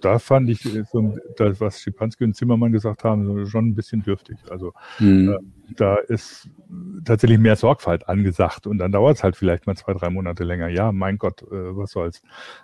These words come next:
Speaker 1: Ähm, wir sind, äh, es ist nicht, nicht immer so, dass das Schnellste, äh, der Beste ist. Gerade was
Speaker 2: Also ansonsten war das
Speaker 1: Genehmigungsverfahren
Speaker 2: Thema
Speaker 1: angeht.
Speaker 2: Datenschutz,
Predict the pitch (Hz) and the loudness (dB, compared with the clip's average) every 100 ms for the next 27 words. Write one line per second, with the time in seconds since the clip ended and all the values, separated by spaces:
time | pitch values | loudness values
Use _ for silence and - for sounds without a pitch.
0 | _ 107 95 92 90 101 110 101 - - | _ 2 2 2 -2 -4 -6 -8 -12 -18
1 | - - 117 107 104 110 104 - - _ | -18 -10 2 2 4 4 2 -2 -20 _
2 | _ - 110 104 101 98 92 - _ _ | _ -2 2 2 2 0 -4 -10 _ _
3 | - 107 117 - 117 - 120 113 120 113 | -4 -2 -2 2 2 2 0 0 2 0
4 | 107 107 110 - 98 104 95 - 85 82 | 2 0 -2 -4 -4 -2 -2 -4 -6 -8
5 | - 104 92 92 87 90 - - 90 - | -10 -10 -8 -8 -8 -10 -14 -16 -18 -20
6 | _ _ _ - 90 104 101 95 101 98 | _ _ _ 2 4 2 2 4 6 6
7 | 107 - 147 127 127 95 95 127 113 113 | 4 6 6 4 2 -2 -2 -2 -4 -4
8 | 98 95 90 92 90 - - | -4 -4 -4 -6 -8 -16 -20